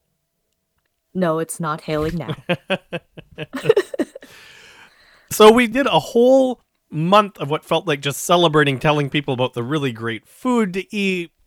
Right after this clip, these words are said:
Speaker 2: telling people about the really great wines to drink. Um, and you have something that you want to kick off this year, which I think is actually a very interesting way to start twenty twenty-three.
Speaker 1: I always find it fascinating how at the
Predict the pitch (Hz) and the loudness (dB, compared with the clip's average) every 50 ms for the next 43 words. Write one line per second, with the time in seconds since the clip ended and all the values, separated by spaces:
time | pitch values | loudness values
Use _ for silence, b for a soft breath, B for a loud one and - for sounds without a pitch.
0 | _ - 151 143 143 143 143 135 - 156 143 - 156 143 139 131 123 135 131 127 | _ -2 0 2 2 2 2 0 -2 -4 -2 2 4 4 6 6 6 6 6 6
1 | 123 127 135 143 127 123 113 113 113 107 104 107 123 156 190 214 220 220 214 202 | 4 2 2 0 0 0 -2 -2 -2 -2 -2 -2 -2 0 2 4 4 4 4 2
2 | 190 175 - - 190 170 156 180 185 185 180 175 170 147 - _ b b b b | 0 -4 -8 -8 -10 -8 -6 -4 -2 -2 -2 -2 -4 -8 -14 _ b b b b
3 | b b b b b 120 123 123 120 123 127 113 - _ _ _ _ _ _ _ | b b b b b 4 6 6 6 4 2 -2 -10 _ _ _ _ _ _ _
4 | _ _ _ _ _ _ _ _ _ _ 131 139 139 131 127 147 214 294 285 240 | _ _ _ _ _ _ _ _ _ _ 0 0 0 0 0 2 4 6 6 6
5 | 196 165 - 165 156 151 151 151 175 240 240 190 165 156 147 - 160 - 139 127 | 6 4 2 -2 -2 -4 -4 -4 -4 -2 0 0 0 0 -2 -4 -4 -4 -2 -4
6 | 131 131 - 160 151 135 151 143 151 147 143 143 160 156 - 165 135 120 131 175 | -4 -4 -6 -6 -4 -2 -2 0 0 0 0 0 0 0 0 -2 -4 -2 -2 -2
7 | 180 175 175 160 143 151 139 - 139 120 123 120 107 113 - - 120 104 - - | -2 -2 -4 -8 -8 -8 -6 -6 -4 -2 -2 -2 -4 -6 -8 -8 -8 -8 -8 -8
8 | - 131 117 110 - - 113 101 95 - - - - - _ _ _ _ _ _ | -6 -6 -6 -6 -6 -6 -8 -8 -10 -12 -16 -20 -20 -20 _ _ _ _ _ _
9 | _ _ _ _ _ _ _ _ _ _ _ _ b b b b b b b b | _ _ _ _ _ _ _ _ _ _ _ _ b b b b b b b b
10 | b b b b b b - 254 277 - - 277 285 311 381 508 - - - - | b b b b b b 2 2 2 4 4 4 6 6 6 6 6 4 2 4
11 | 233 214 214 226 226 208 - - 226 180 170 185 - - 226 226 233 240 240 285 | 6 6 8 6 4 2 2 4 6 6 6 6 4 2 2 2 2 2 2 2
12 | 330 381 392 320 269 277 233 220 208 208 202 - - - 202 - 208 214 220 | 0 0 0 -2 0 2 4 6 6 6 6 4 4 0 -2 -2 -2 -6 -6